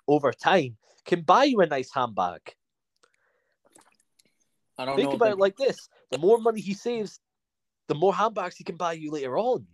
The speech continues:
Speaker 2: Bro, why, why would, why do you need a handbag? That's the real question, bro. I mean, I'll
Speaker 1: Like,
Speaker 2: buy
Speaker 1: what?
Speaker 2: you
Speaker 1: No
Speaker 2: one.
Speaker 1: offense, but what are these girls doing that need a handbag?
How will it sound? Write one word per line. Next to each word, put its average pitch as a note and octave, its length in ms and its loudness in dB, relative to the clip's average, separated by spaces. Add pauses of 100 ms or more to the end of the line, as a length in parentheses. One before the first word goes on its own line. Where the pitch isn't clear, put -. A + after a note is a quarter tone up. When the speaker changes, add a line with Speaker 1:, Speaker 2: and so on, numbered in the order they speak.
(260)
Speaker 2:
Bro, D3 240 -4
why, G#3 120 0
why C4 280 -2
would, E4 180 -2
why C4+ 180 2
do F4 80 0
you D4+ 80 4
need A3 120 -2
a B2 80 -6
handbag? A2+ 480 -12
That's B3 180 -6
the C#3+ 80 -12
real D3 180 -6
question, G#2 420 -20
bro. F#2+ 200 -16
I - 80 -12
mean, D3+ 160 -12 (240)
I'll D4+ 160 6
Speaker 1:
Like, E3+ 120 0
Speaker 2:
buy C#4 180 2
Speaker 1:
what? A3+ 120 -2
Speaker 2:
you G3 60 -14
Speaker 1:
No A#3+ 80 -4
Speaker 2:
one. F#3+ 120 -2
Speaker 1:
offense, D#3 320 -2
but C#3 180 -12
what D#3+ 180 2
are G#3+ 40 -2
these F#3+ 180 -4
girls D3 320 -4
doing C3 260 -2
that B2+ 140 -6
need B2 120 -4
a G#2+ 40 0
handbag? G2+ 520 -4